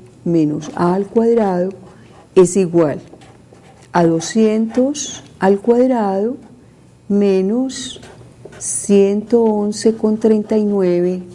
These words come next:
al cuadrado. Eso nos da B dos igual a veintisiete mil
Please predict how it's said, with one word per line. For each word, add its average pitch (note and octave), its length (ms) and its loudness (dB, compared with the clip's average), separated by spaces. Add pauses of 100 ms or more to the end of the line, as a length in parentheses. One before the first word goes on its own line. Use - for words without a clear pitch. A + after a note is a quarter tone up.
al E3+ 200 -2
cuadrado. E3 500 0 (1120)
Eso F#3 300 2
nos F#3+ 240 0
da E3+ 400 -2
B G#3+ 320 2
dos G#3 640 -2 (500)
igual F3 640 2 (1600)
a D#3+ 360 -2
veintisiete D#3+ 1000 0
mil A#3+ 540 -2